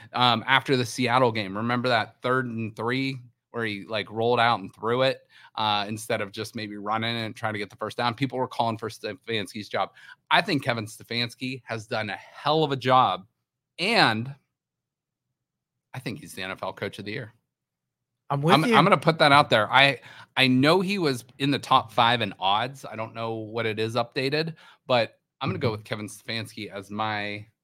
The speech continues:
Speaker 1: next pick. So, um, so we have a very heavy defensive. We have, we've had two coaches taken and three defensive players. So,
Speaker 2: I'm gonna
Speaker 1: Joe
Speaker 2: do one more, but my brain took a shit. Number six.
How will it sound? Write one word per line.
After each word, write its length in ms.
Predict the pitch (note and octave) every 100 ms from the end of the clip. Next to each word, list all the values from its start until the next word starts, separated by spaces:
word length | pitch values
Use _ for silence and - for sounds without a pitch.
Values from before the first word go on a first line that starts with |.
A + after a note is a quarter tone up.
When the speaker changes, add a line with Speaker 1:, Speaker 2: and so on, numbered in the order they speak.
| _ _ _ _ _ _
Speaker 1:
next 300 | A#2+ A#2 - -
pick. 160 | - - _ _ _
So, 680 | - - C#3+ G#2+ E2 F#2+ A2+ _ _ _ A#2+
um, 480 | A#2 G#2+ G#2+ G#2+ G#2+
so 160 | -
we 80 | C3
have 160 | C3+ A#2
a 80 |
very 380 | G#2+ G#2+ B2+ C#3+
heavy 520 | C3+ C3 B2+ B2 A2+ A2
defensive. 720 | A#2 B2 C#3 C3 D3 D3 C#3 _ _ _
We 80 | C3
have, 180 | B2 A2 -
we've 240 | A#2+ - _ -
had 240 | A#2 -
two 160 | D#3 D#3+
coaches 420 | D#3+ D3 E3 D3
taken 460 | - D3 D#3 D3+
and 200 | C#3 A2
three 220 | G#2+ B2+ C3
defensive 480 | A#2 B2 A2+ A2
players. 520 | - F#2+ F2+ F2 - - _ _ _
So, 340 | B2 A2+ A2 A2 _ -
Speaker 2:
I'm 80 | D3
gonna 120 | F#3+
Speaker 1:
Joe 40 |
Speaker 2:
do 100 | G3
one 200 | G#3 G3+
more, 500 | F3 F#3 G#3 C#3+ A#2+ _ _ _ _ -
but 80 |
my 100 | D#3
brain 300 | D3+ D#3+ F3
took 160 | D#3+ D#3+
a 40 |
shit. 360 | C#3+ - C#3 A#2
Number 220 | D3+ D#3+
six. 440 | D#3 F3 C#3+ -